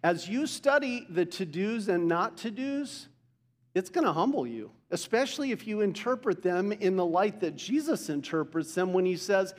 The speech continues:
"It's not just about whether you're doing or not doing them with your hands and feet or with your words. It's also about what's going on in your heart, in the thoughts of your mind." And if you're falling short, even in your heart and mind,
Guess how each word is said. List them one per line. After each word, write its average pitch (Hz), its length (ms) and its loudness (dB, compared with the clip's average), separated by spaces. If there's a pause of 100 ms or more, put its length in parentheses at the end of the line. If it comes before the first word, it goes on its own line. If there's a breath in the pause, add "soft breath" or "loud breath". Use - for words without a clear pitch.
(220 loud breath)
"It's 254 260 0
not 240 360 2
just 220 340 2
about 202 300 4
whether 202 300 2
you're 170 220 2
doing 226 540 4
or 151 100 2
not 180 380 2
doing 220 320 2
them 170 220 2
with 160 180 0
your 170 120 0
hands 202 360 -2
and 147 180 -2
feet 214 380 -4
or 139 160 -2
with 156 240 -4
your 139 140 0
words. 226 520 2 (320 loud breath)
It's 254 220 -4
also 233 560 0
about 202 280 0
what's 220 240 -4
going 233 340 -8
on 220 180 -6
in 214 100 -4
your 190 200 0
heart, 208 680 -4 (1400)
in 208 140 4
the 202 80 4
thoughts 247 380 -2
of 214 120 -8
your 208 140 2
mind." 202 640 -4 (800 soft breath)
And 202 160 4
if 226 180 -2
you're 233 120 -2
falling 277 520 2
short, 269 380 2
even 269 320 2
in 233 140 0
your 202 140 2
heart 247 380 2
and 202 100 -2
mind, 233 500 0